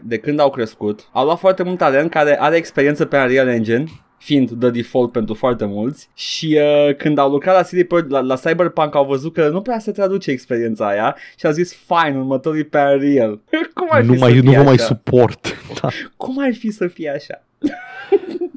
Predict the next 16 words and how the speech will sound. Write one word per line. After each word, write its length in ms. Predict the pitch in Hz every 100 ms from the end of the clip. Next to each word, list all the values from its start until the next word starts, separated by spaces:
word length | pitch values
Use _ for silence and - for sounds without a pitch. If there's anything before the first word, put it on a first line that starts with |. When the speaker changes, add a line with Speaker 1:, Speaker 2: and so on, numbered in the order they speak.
| - -
Speaker 2:
Ar 160 | 156 160
fi, 440 | - 180 185 175 156
um, 600 | 147 147 143 143 143 - -
ar 140 | 147
fi 120 | 196
de 80 | 156
așteptat. 540 | 123 123 - 101 - -
Nu 100 | 143
m-ar, 120 | 117
nu 40 | 131
m-ar 160 | 117 101
mira 160 | 101
să 120 | 92
fie 180 | 123 117
exact 500 | 117 101 107 117 -
așa. 280 | 113 -